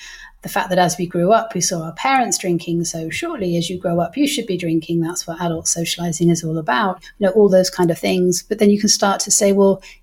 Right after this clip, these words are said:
is that true?" And actually, where, where can you start to really challenge that? Because there are lots of people who don't drink. They have fun. You didn't used to drink. When you were seven, you didn't drink, and parties were fantastic.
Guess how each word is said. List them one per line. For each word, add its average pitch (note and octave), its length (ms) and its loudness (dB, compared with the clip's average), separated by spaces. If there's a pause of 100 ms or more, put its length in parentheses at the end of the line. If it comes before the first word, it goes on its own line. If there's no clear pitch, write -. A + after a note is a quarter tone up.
is A3+ 180 2
that G#3+ 180 0
true?" E3+ 480 2 (920)
And F#3+ 260 4
actually, G3+ 340 0
where, G3+ 480 2
where G#3+ 240 0
can G#3+ 180 -4
you G3 80 0
start - 320 -2
to G3 140 -6
really F3+ 180 -4
challenge E3+ 600 0
that? E3 340 -6
Because F#3 640 0 (340)
there G3 100 2
are G3 60 6
lots C#4+ 280 0
of F3 80 -12
people F3 240 -4
who E3+ 120 -4
don't E3 240 0
drink. E3 480 -4 (360)
They F3+ 140 2
have A#3 180 -2
fun. G3+ 360 -2 (920)
You G3 220 0
didn't D4 260 0
used E3+ 260 -2
to - 60 -4
drink. F3 340 2
When F#3+ 140 4
you G3+ 120 4
were A#3+ 60 0
seven, F3+ 340 2
you F3+ 100 2
didn't F3+ 180 0
drink, F#3+ 400 -2
and G3+ 160 0
parties G3+ 400 -2
were G#3 60 -6
fantastic. A#3 720 -4